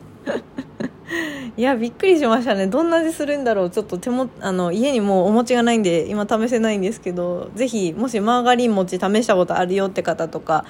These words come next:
あと、こういう食べ方美味しいよみたいなのが、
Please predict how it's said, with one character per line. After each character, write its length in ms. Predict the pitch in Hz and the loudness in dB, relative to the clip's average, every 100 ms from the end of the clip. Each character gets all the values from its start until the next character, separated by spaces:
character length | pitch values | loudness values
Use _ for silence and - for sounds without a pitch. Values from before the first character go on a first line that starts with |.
| - - | -18 -10
あ 100 | 196 | -8
と、 200 | 196 190 | 0 0
こ 240 | 180 214 226 | 2 4 4
う 80 | 220 | 4
い 100 | 214 | 2
う 120 | 214 | 0
食 180 | 208 233 | 0 -2
べ 100 | 214 | 0
方 280 | 226 214 175 | 0 0 2
美 80 | |
味 120 | 190 208 | 2 0
し 220 | - 208 | -4 0
い 20 | |
よ 140 | 240 | 2
み 140 | 226 196 | 2 0
た 100 | 196 | -2
い 60 | |
な 100 | 180 | -2
の 120 | 170 165 | -4 -6
が、 180 | 156 | -8